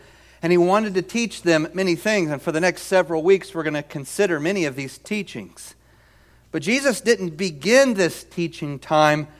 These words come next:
with words, with a long lecture. He began it with two significant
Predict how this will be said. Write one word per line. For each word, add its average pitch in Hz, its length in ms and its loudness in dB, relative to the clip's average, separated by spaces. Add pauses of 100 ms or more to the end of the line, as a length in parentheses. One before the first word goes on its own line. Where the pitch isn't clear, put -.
(480)
with 165 400 6
words, 180 440 6
with 156 180 2
a 175 60 0
long 170 440 4 (380)
lecture. 156 600 -2 (800)
He 143 80 -12
began 143 340 0
it 170 80 0
with 147 240 -6
two 175 460 2 (180)
significant 143 1080 -8